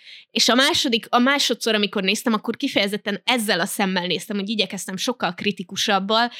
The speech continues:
és aztán, amikor harmadszorra néztem, akkor meg már csak úgy vettem, hogy ah, akkor most leülök, és csak így élvezem, és nem, és nem próbálok, nem tudom így odafigyelni, hogy most a rajongói nem elvisz, vagy ez tényleg nagyon jó, vagy mit tudom én, mert hogy ezzel egy csomó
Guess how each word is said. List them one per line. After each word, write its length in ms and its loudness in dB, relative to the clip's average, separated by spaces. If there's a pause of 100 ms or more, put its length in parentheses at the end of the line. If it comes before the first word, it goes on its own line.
(380)
és 100 -8
aztán, 180 2
amikor 220 -2
harmadszorra 480 0
néztem, 300 -2
akkor 200 0
meg 100 0
már 120 2
csak 140 -6
úgy 80 -2
vettem, 200 -2
hogy 180 -6
ah, 80 6 (400)
akkor 160 0
most 160 4
leülök, 280 4
és 80 2
csak 180 0
így 120 4
élvezem, 520 4
és 160 2
nem, 260 2
és 180 2
nem 380 2
próbálok, 580 0
nem 200 -2
tudom 280 -6
így 160 -4 (320)
odafigyelni, 800 2
hogy 160 2
most 240 -2
a 60 0
rajongói 600 2
nem 280 0 (200)
elvisz, 360 0
vagy 180 -4
ez 260 -2
tényleg 340 0
nagyon 440 2
jó, 240 2
vagy 200 0
mit 220 -2
tudom 240 -4
én, 120 0
mert 160 -2
hogy 120 -4
ezzel 260 -2
egy 120 -6
csomó 440 -2